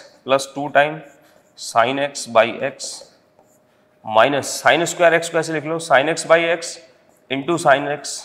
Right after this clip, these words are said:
और plus का वन, और ये तो टू बन ही गया था। अब इसमें limit डाल दो बच्चों, देखो क्या बनेगा ऊपर, वन प्लस टू, ये into two side में, नीचे जैसे limit लगाओगे ये ज़ीरो हो जाएगा, यहाँ बचेगा टू,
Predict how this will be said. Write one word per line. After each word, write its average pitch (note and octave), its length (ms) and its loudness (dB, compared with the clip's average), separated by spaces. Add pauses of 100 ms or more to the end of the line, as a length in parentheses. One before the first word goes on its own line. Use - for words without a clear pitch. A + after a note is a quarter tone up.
(800)
और A#2+ 200 -6
plus C3 280 -6
का B2 100 2
वन, G2+ 280 -10 (420)
और A#2+ 120 -8
ये A#2 140 -6
तो B2 120 -8
टू A#2 200 -8
बन A#2+ 120 -4
ही D3+ 100 0
गया C#3+ 180 -2
था। B2 140 -12 (520)
अब F3 140 2
इसमें E3+ 220 -2
limit C3 240 -2
डाल G#2 200 -2
दो A#2+ 100 -8
बच्चों, - 260 -16 (140)
देखो C#3+ 160 0
क्या C#3+ 200 4
बनेगा A2 300 0
ऊपर, G2+ 340 -6 (560)
वन B2+ 280 2
प्लस A#2+ 360 -4
टू, G#2+ 100 -14 (960)
ये A#2+ 160 -4
into A#2+ 240 -8
two C3 120 -10
side A#2+ 240 0
में, C#3+ 140 -8 (500)
नीचे D3 300 0
जैसे F3+ 220 2
limit F#3+ 240 2
लगाओगे F#3 360 6
ये D#3+ 160 2
ज़ीरो E3+ 200 -2
हो E3+ 80 -2
जाएगा, E3 220 4
यहाँ D#3+ 200 8
बचेगा E3 280 4
टू, E3 220 -4